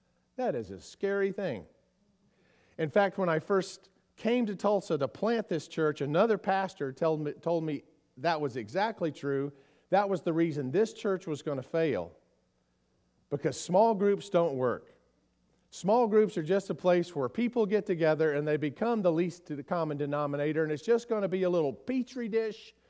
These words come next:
for the flesh to flourish. That's the way it had always worked out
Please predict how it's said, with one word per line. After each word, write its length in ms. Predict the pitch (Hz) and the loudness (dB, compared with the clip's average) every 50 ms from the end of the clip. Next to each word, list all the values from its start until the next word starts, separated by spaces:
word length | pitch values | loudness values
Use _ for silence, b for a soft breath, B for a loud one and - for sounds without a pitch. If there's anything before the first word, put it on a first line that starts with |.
| b b b | b b b
for 140 | - 196 196 | 0 0 2
the 120 | 175 180 | 2 0
flesh 520 | - - 190 202 220 208 202 185 - - - | -2 -2 0 2 2 2 2 -2 -8 -10 -6
to 140 | - 190 | -4 -4
flourish. 560 | 170 - 208 208 208 196 175 147 123 - - - | -4 -2 0 2 4 4 4 2 0 -4 -8 -4
That's 240 | - 180 190 - | -4 -4 -2 -2
the 80 | - 190 | -2 0
way 180 | 175 180 175 170 | 2 2 2 2
it 60 | 165 | 2
had 100 | 165 156 | 4 4
always 400 | 165 180 190 185 180 170 151 - | 6 6 6 6 4 4 0 -2
worked 300 | 156 165 160 160 - 156 | -4 -4 -4 -4 -4 -2
out 300 | 160 156 160 175 175 | -2 0 -2 -2 -4